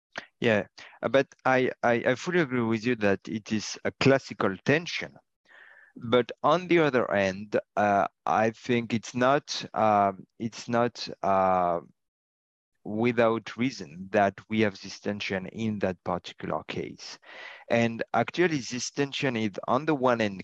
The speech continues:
classical, on the other hand, it's vital, because, uh, the executive branch is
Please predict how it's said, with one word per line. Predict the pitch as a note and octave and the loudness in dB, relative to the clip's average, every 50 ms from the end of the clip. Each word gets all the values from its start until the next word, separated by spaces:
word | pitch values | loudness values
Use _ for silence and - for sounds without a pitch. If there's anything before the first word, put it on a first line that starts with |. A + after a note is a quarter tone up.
| - | -2
classical, | - - C#3 E3+ F#3+ - - - _ - - D2 C2 C2 - _ _ _ _ _ - - - - _ _ _ | 0 2 2 2 0 -4 -10 -10 _ -8 -8 -8 -10 -12 -20 _ _ _ _ _ -20 -20 -20 -20 _ _ _
on | C#3 C#3+ D3 D3 | 2 2 2 2
the | C#3+ C#3+ C#3+ | 0 2 4
other | C3 F#2+ D3 F3+ F#3+ F#3 D#3+ B2+ G#2+ | 6 6 6 6 4 4 4 4 4
hand, | F#2+ F#2+ G2+ G#2+ | 2 0 -2 -2
it's | A#2 B2 A#2 - | -4 -6 -6 -4
vital, | A2 A2+ B2 C3 E3 F#3 - - E2 - - _ _ _ _ _ _ _ _ _ _ - - - - - _ _ A#2+ | 0 2 4 4 4 2 -2 -6 -10 -12 -12 _ _ _ _ _ _ _ _ _ _ -20 -18 -18 -18 -18 _ _ 0
because, | B2 E3 E3+ - G3 F3+ D#3+ D3+ C#3+ B2 - - - - _ _ _ _ _ | 0 0 2 4 4 6 6 6 4 2 -4 -14 -16 -18 _ _ _ _ _
uh, | A2+ A2+ A2 G#2+ G#2+ G#2 F#2+ - - - C2+ G2+ | 4 6 6 6 6 6 6 4 2 -2 -6 -4
the | A2 A2 B2 | 2 2 2
executive | D3 D3+ - - E3+ - - - D3 B2+ G2 | 2 2 0 -4 -4 -4 -4 -4 -4 -4 -2
branch | - A2+ G#2+ G2+ G2+ G2+ - - - - _ _ _ _ _ | 0 0 0 0 -2 -6 -8 -10 -10 -12 _ _ _ _ _
is | - A#2 A2 | -8 -8 -8